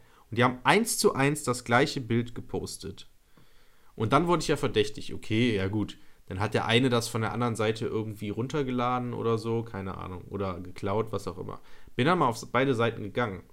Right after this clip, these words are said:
und Olli, jetzt beginnt der wirkliche Crime-Fall. Diese Seiten haben immer die gleichen Bilder gepostet. Nicht zur gleichen Zeit, aber immer zu einer ähnlichen Zeit. Und die Zeit war immer um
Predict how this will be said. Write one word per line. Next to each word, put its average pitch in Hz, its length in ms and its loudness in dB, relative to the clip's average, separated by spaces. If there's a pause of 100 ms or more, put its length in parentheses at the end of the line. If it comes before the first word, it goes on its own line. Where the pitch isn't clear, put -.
(120)
und 104 160 -10
Olli, 98 240 -2
jetzt 127 260 -4
beginnt 120 320 -4
der 101 180 -2
wirkliche 104 300 -10
Crime-Fall. - 560 -8 (460)
Diese 165 180 -2
Seiten 135 680 0
haben 117 500 0 (1600)
immer 180 320 4
die 110 180 -6
gleichen 120 640 0
Bilder 120 240 2
gepostet. - 640 -8 (120)
Nicht 143 180 -2
zur 165 140 -2
gleichen 135 260 -2
Zeit, 160 480 -4 (880)
aber 127 260 2
immer 180 220 0
zu - 140 -4
einer 123 280 -4
ähnlichen 143 400 -4
Zeit. - 460 -10
Und 110 160 -6
die 104 120 -8
Zeit 151 520 -2
war 113 540 0
immer 156 400 0 (560)
um 131 340 0